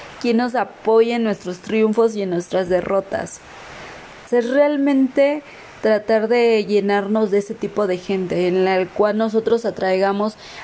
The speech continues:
amor, paz, libertad. Y,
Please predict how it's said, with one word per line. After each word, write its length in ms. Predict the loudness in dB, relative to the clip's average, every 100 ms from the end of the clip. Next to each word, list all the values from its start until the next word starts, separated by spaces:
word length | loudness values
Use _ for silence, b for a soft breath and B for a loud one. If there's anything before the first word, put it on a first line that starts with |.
| B
amor, 680 | -2 0 2 4 4 2 -2 -2
paz, 340 | -2 -2 -4
libertad. 760 | -4 0 2 0 -4 -2 -2 -4 -10 B B B B B -20 -20 -20 -20 -8
Y, 260 | -4 -4